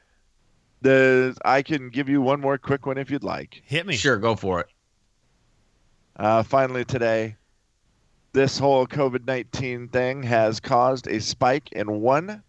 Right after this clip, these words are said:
Speaker 1: type of T V, and you wanna know what it is?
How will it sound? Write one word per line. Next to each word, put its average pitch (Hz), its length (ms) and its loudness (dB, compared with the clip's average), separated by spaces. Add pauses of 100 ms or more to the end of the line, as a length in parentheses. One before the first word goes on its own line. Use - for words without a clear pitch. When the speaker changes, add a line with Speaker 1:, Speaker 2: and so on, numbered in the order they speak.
Speaker 1:
type 151 260 -4
of 131 140 -8
T 135 200 -2
V, 92 240 0
and 78 120 -8
you 87 100 -4
wanna 131 240 0
know 147 120 2
what 139 140 2
it 123 120 -2
is? - 420 -8